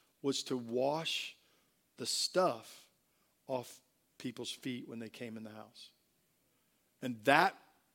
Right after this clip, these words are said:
is the picture of a servant. What do you do when you're the most important person in the room? You serve. You lay your life down. You lay your mantle, whatever title you think you carry,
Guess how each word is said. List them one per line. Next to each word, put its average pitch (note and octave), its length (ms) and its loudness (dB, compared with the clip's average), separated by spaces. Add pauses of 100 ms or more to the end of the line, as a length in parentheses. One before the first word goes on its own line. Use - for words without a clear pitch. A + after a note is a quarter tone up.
(140)
is B2+ 180 -4
the - 80 -6
picture G#2+ 560 -2 (500)
of A#2+ 100 -6
a A2+ 40 -6
servant. A2 420 -2 (1000)
What D3+ 160 10
do F3+ 60 8
you G3 80 8
do F#3+ 280 8
when E3+ 160 10
you're D#3+ 100 10
the D#3+ 100 8
most D#3+ 380 8
important F3 420 4
person D#3+ 320 2
in D3+ 60 2
the D3 80 2
room? B2 300 0 (480)
You B2+ 100 -6
serve. A2+ 320 -2 (1500)
You C#3+ 140 2
lay E3 640 10 (540)
your C#3+ 200 8
life C#3+ 320 8
down. A2 220 0 (520)
You D3+ 200 6
lay E3+ 440 10
your D#3 260 4
mantle, D3 680 4
whatever D3+ 280 8
title E3+ 480 6
you E3 180 0
think E3 280 0
you E3 100 -2
carry, C3+ 520 6